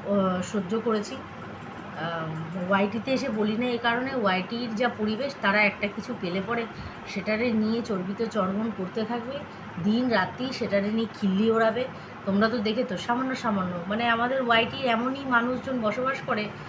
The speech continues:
তারা রিচার্জ নিয়েও মানুষের সাথে মানুষকে শুয়ে দেবে, তারা, আহ, কথা বলা নিয়েও মানুষের সাথে মানুষকে শুয়ে দেবে, কিছু হলে পরেই মানুষের সাথে মানুষকে শুয়ে দেবে।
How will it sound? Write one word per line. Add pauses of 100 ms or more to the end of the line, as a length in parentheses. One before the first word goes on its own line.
(260)
তারা (260)
রিচার্জ
নিয়েও
মানুষের
সাথে
মানুষকে
শুয়ে
দেবে, (500)
তারা,
আহ,
কথা
বলা
নিয়েও
মানুষের
সাথে
মানুষকে
শুয়ে
দেবে,
কিছু
হলে
পরেই
মানুষের
সাথে
মানুষকে
শুয়ে
দেবে।